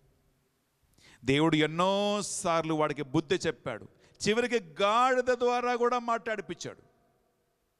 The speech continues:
కానీ విన్నాడా? వినలేదు. దేవుడిచ్చిన కృప,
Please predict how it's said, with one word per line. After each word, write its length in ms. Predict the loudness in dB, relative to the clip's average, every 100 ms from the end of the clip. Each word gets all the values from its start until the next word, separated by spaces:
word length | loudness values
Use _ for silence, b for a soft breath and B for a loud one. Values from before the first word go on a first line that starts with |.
| _
కానీ 200 | -2 0
విన్నాడా? 720 | 0 0 0 0 0 0 -4 -10 _ _ _ -8
వినలేదు. 420 | -6 -2 -2 -4 -14 _ b b
దేవుడిచ్చిన 880 | -6 0 4 4 4 0 -2 -4 -4
కృప, 580 | -6 -4 -4 -2 -4